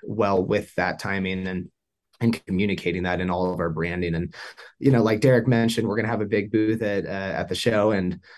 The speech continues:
a lot of that, uh, content and that messaging is gonna be present there. And it's brand new to us, and it's really exciting for our dealers and for customers alike. But, uh, yeah, attainable luxury is certainly something that's allowed us to stand out. And I think that it's gonna be a unique value proposition for us for the long term.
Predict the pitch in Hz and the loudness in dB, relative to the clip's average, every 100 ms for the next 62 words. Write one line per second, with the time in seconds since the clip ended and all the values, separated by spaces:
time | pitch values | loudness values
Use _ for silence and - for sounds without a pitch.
0 | - 113 110 - 101 107 101 - 104 95 | 0 2 2 0 -2 0 0 -2 -4 -2
1 | 90 90 113 98 101 110 104 98 90 85 | -2 -2 -2 -2 -2 -2 0 0 0 0
2 | 104 113 107 98 95 98 92 90 90 92 | -2 -2 -2 -2 -4 -4 -2 -2 -2 -4
3 | 92 90 85 95 95 92 87 82 - 69 | -2 -2 0 2 0 0 -2 -2 -6 -6
4 | 95 101 98 98 90 87 110 135 90 87 | -2 0 2 2 2 2 2 0 -2 -4
5 | - - 104 101 95 - 92 98 104 98 | -6 -4 0 0 0 -2 -2 2 0 2
6 | 104 98 95 - 98 95 101 107 120 98 | 0 2 0 -2 -4 -4 -2 2 2 0
7 | 98 95 95 98 - 87 82 80 87 82 | -4 -6 -2 -4 -2 -6 -6 -4 -4 -4
8 | - - 73 78 80 80 - - - _ | -8 -8 -4 -2 -2 -4 -10 -20 -20 _
9 | 104 117 - 113 113 104 98 101 - 104 | 0 0 0 2 2 2 0 -2 -6 -2
10 | 101 95 - 107 101 101 92 98 98 98 | 0 0 0 0 0 -2 -4 -6 -2 -2
11 | 90 82 90 92 90 - - 95 95 92 | -2 -2 -2 -2 -2 -4 -4 -2 -2 -2
12 | 98 95 90 - 104 98 87 87 85 - | 0 0 0 -2 -4 -4 -2 -2 -4 -10
13 | - - - 104 - 110 98 104 95 104 | -20 -10 -4 -2 2 2 4 2 2 -2
14 | 104 104 95 - 98 95 90 98 92 95 | -2 -2 -2 -2 0 0 0 -2 -2 -6
15 | - 104 90 98 90 90 - - 90 87 | -6 -8 -2 2 2 0 -6 -6 -2 -2
16 | 85 82 - 80 78 | -2 -2 -4 -6 -6